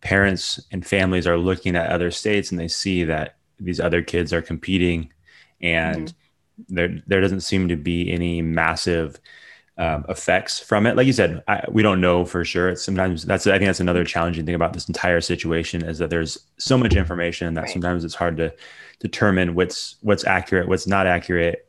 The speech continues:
Speaker 1: what's real, what's not real. And I think that's, you know, all of it kind of just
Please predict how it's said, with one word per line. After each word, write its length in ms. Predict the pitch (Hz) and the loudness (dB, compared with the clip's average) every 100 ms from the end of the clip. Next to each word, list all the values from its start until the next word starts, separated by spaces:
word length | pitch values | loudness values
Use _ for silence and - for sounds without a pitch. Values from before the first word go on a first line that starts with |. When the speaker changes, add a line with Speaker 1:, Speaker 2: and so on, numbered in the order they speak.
| - | -6
Speaker 1:
what's 240 | 92 - | -4 0
real, 220 | 92 90 | 2 2
what's 180 | 85 - | 0 -2
not 220 | 92 85 | 0 0
real. 280 | 85 85 82 | 0 0 0
And 140 | 92 85 | 0 -2
I 60 | |
think 160 | 87 87 | -2 -4
that's, 140 | 80 _ 80 | -6 _ -6
you 80 | 104 | -4
know, 100 | 82 - - | -2 -4 4
all 200 | 107 104 | 6 6
of 80 | |
it 160 | 95 82 | 4 2
kind 160 | 95 90 | 0 2
of 80 | |
just 220 | 82 85 | 0 -4